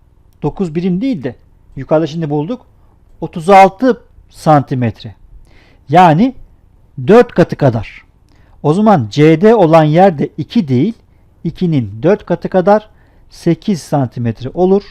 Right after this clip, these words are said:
O da Bursa olur. Soru beşe geldik.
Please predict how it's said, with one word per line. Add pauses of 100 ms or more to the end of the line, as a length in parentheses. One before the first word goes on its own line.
(340)
O
da (600)
Bursa
olur. (3000)
Soru
beşe
geldik.